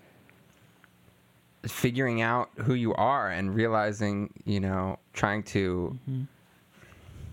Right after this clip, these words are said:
Speaker 1: not, <sighs>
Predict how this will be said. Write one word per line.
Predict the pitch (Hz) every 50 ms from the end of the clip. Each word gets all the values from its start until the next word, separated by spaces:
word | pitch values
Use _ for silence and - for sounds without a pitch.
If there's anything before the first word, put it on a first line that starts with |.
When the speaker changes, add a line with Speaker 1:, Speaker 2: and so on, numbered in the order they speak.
| - - - - - -
Speaker 1:
not, | 95 98 101 101 107 101 - - _ _ _ _ _ _ _ _ _ - _ _ _ _ _ _ _ _ - _ _ _ _ _ _ _ _ _ _ _ _ _ _ _ _ -
<sighs> | - -